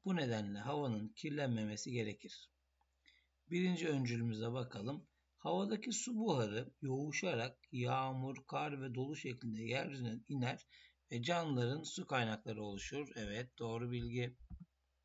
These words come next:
Havadaki oksijen sayesinde solunum olayını gerçekleştiririz. Evet arkadaşlar,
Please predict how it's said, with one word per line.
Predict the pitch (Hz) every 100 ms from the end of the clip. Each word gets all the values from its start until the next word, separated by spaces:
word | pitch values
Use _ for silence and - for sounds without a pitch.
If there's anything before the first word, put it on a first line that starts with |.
| - - _ _ _ - - _ _ _ - - _ - - -
Havadaki | - 143 165 180 190 233
oksijen | 214 190 202 233
sayesinde | 196 185 170 - 165 175
solunum | - 143 135 170
olayını | 165 151 147
gerçekleştiririz. | 143 135 123 127 123 123 151 147
Evet | 147 127
arkadaşlar, | 117 113 160